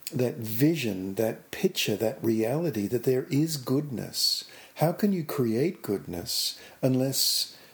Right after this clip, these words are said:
you've had a picture of what goodness is embedded within your heart at, at, at the right age when you're little? You see, I've worked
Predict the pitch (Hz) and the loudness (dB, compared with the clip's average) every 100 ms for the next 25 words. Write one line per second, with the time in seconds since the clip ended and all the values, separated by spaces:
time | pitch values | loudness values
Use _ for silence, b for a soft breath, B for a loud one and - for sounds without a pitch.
0 | B 135 131 - 135 127 - 147 - 135 | B 2 2 2 0 0 0 -2 2 2
1 | 120 123 131 127 123 127 120 117 - - | 2 0 0 -2 -2 0 0 2 0 -2
2 | - 156 123 90 95 - - - B B | 2 2 2 -2 -2 0 0 -2 B B
3 | B - 120 107 127 135 143 120 117 120 | B -2 0 2 2 2 2 0 0 0
4 | 117 113 117 107 - 165 110 90 135 - | 0 0 -2 -4 -2 0 0 -4 -6 -10
5 | - B B B - 117 120 - - - | -10 B B B 0 0 0 -6 -10 -4
6 | 110 117 - - 110 - 107 117 110 110 | -4 -2 -4 -4 -2 0 0 2 0 -2
7 | - 123 98 87 85 - - - 117 107 | 0 0 0 -4 -6 -6 -6 -4 -2 0
8 | 107 101 B B B B - 110 117 110 | 0 -2 B B B B -8 0 2 2
9 | 127 131 107 90 95 - _ - _ _ | 0 0 -6 -8 -12 -20 _ -20 _ _
10 | - - - - B B B B 139 - | -20 -20 -20 -20 B B B B 0 2
11 | 156 139 147 190 240 - - | 2 2 2 2 0 -6 -10